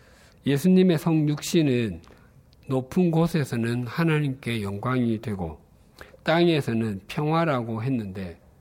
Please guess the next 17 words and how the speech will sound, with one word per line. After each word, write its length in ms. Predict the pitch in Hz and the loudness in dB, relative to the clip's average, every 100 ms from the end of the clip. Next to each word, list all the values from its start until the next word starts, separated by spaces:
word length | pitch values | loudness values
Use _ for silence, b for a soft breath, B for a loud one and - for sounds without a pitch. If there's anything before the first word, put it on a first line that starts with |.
| b b b | b b b
오늘 360 | - 170 170 135 | -2 2 2 0
본문에서 800 | - 139 151 156 113 107 110 95 | 0 0 2 2 0 -2 -4 -4
예수님은 800 | 104 107 156 147 143 113 104 87 - B B | -6 -4 -2 0 0 0 -2 -8 -14 B B
왜 400 | 117 139 139 135 - | -2 0 -2 -4 -10
화평이 680 | - 143 - 180 165 143 - | -8 -6 0 0 2 -2 -4
아니라 540 | 107 104 113 101 85 - B B B - - | -6 -6 -4 -6 -8 -14 B B B -18 -10
분쟁하려고, 1120 | - 131 123 143 156 143 160 156 107 - 104 | -4 -2 0 0 -2 0 0 0 -2 -6 -14
하게 380 | - - 160 135 | -8 -2 0 0
하려고 680 | 113 151 117 98 104 87 - B B | 0 0 0 0 -2 -2 -6 B B
오셨다고 920 | 127 127 147 - - 101 95 107 107 - | -6 -4 -6 -8 -12 -10 -10 -10 -12 -12
말씀하셨겠습니까? 1900 | 104 98 - - 123 117 - - - - 143 - 107 101 - 107 95 - 87 - _ - _ - _ _ _ _ - B B B B - | -12 -12 -14 -10 -10 -10 -16 -20 -12 -8 -8 -8 -8 -8 -8 -8 -8 -12 -12 -16 _ -20 _ -20 _ _ _ _ -20 B B B B 0
이 160 | 170 | 2
말씀을 840 | 175 127 113 - 135 117 110 92 80 - B B B _ - - _ _ _ _ - | 4 2 0 2 4 4 4 0 -4 -18 B B B _ -20 -20 _ _ _ _ 0
더 320 | 135 131 127 | 4 4 2
제대로 500 | - 123 147 151 139 | -2 2 2 4 2
이해하기 680 | 120 117 123 135 139 123 98 | 0 0 0 0 0 -2 -4
위해서는 680 | 101 107 131 113 101 92 | -4 -6 -6 -6 -6 -8